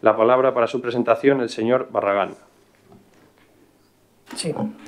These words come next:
Speaker 2: Buenas tardes a todos y a todas.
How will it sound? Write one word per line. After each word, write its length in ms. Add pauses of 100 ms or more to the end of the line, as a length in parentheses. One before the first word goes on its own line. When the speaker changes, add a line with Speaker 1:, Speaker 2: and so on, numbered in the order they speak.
(440)
Speaker 2:
Buenas 320
tardes 580
a 120
todos 360
y 60
a 60
todas. 540